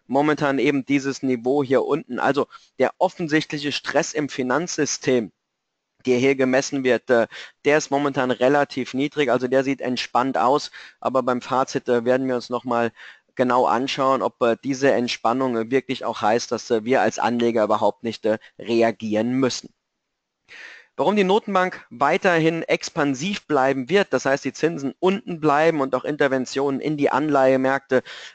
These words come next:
auf der Tagesordnung stehen, das, äh, können Sie auf diesem Chart verfolgen. Zunächst sehen Sie hier einmal die Inflationsrate in diesem ja, was haben wir, türkisblau dargestellt.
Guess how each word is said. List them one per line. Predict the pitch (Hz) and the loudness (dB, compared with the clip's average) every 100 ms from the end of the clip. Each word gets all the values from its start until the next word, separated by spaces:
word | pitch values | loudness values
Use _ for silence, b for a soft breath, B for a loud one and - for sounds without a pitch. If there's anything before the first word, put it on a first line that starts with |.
| _ | _
auf | 131 127 | 0 0
der | 135 113 | 0 0
Tagesordnung | 131 135 156 156 123 123 127 117 | 0 0 0 0 0 0 -2 -6
stehen, | - 131 135 | -4 -2 0
das, | 123 - | -2 2
äh, | 127 | 0
können | - 139 135 | 0 -2 0
Sie | 139 | -2
auf | 120 | -2
diesem | - 139 135 127 | -4 -4 -4 -4
Chart | - 120 - | -4 -4 -4
verfolgen. | - - 104 98 - _ _ B B B - | -12 -8 -6 -6 -8 _ _ B B B -4
Zunächst | 151 190 - | 0 0 0
sehen | 175 160 | -2 -2
Sie | 156 | 0
hier | 160 | 2
einmal | 110 156 160 | 2 2 2
die | 147 135 | 2 0
Inflationsrate | 143 139 131 - 143 196 - 147 147 156 139 | -2 -2 -2 0 0 0 -4 -2 0 0 -2
in | 139 135 | -2 -2
diesem | 139 123 123 - _ | -4 -2 -6 -8 _
ja, | 107 120 | -4 -2
was | 110 - | -2 -4
haben | 127 | -2
wir, | 104 104 | 0 -2
türkisblau | - 127 - - 175 - - _ _ 131 123 180 | -2 -6 -6 -6 -6 -6 -16 _ _ 2 4 2
dargestellt. | 180 175 170 - 165 165 | 2 0 -2 -2 2 2